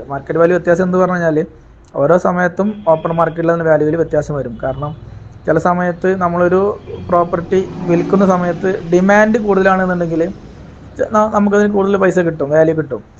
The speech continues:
അതേസമയം demand തീരെ ഇല്ലാത്ത സമയത്ത് ഒരുപാട് same സ്-, എന്താണ് property available ആയിട്ടുള്ള സമയത്ത് നമ്മളത് വിൽക്കുന്ന സമയത്ത് value സ്വാഭാവികമായിട്ടും കുറയും. അപ്പോൾ ടൈമാണ് അതിൽ depend ചെയ്യുന്ന മറ്റ് ഒരു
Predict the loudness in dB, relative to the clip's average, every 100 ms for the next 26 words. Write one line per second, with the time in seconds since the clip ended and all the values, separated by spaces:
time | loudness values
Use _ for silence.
0 | -20 -10 0 2 2 0 -2 -4 -6 -6
1 | -2 0 0 4 6 6 0 -12 -4 2
2 | 4 6 4 4 0 0 -4 -4 -4 -6
3 | -20 -20 -2 -2 2 4 4 2 0 -2
4 | -14 -20 -20 -20 -20 -20 -20 -18 -16 -4
5 | 0 2 0 -2 -2 2 2 0 0 0
6 | 2 -2 0 -2 0 4 4 4 2 0
7 | -2 -2 -2 -2 -4 -2 0 0 -2 -4
8 | -6 -4 -4 -6 -8 -10 -10 -20 -20 -16
9 | 0 2 4 2 -2 2 2 2 -2 -2
10 | -2 -4 -10 -20 -20 -6 -2 0 2 2
11 | 2 2 4 4 4 4 2 0 -6 0
12 | 0 2 0 -2 0